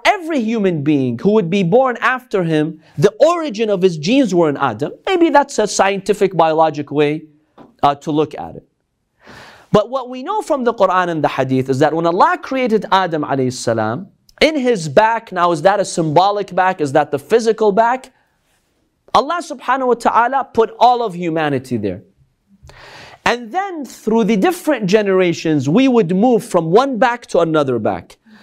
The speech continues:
from one generation to another generation. So the Hadith says the Prophet would move from one sajid back to another sajid back, meaning faithful. In other words,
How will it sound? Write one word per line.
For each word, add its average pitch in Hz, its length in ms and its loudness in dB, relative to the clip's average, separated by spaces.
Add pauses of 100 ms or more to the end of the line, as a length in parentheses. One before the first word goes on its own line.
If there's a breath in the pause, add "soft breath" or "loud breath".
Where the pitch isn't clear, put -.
from 190 280 0
one 247 400 -2
generation 226 760 0
to 208 100 2
another 160 420 0
generation. 95 680 -10 (420 loud breath)
So 214 220 2
the 214 100 -4
Hadith 294 420 -6
says 240 320 0
the 185 100 2
Prophet 240 680 -2
would 180 200 0
move 185 480 2
from 175 360 -2
one 294 600 0 (300)
sajid 226 840 0 (120)
back 214 480 -2
to 190 120 -2
another 185 460 2
sajid 147 680 -2
back, 95 320 -8 (240 soft breath)
meaning 294 560 0
faithful. - 680 -4 (540)
In 311 120 2
other 370 280 0
words, 302 380 -4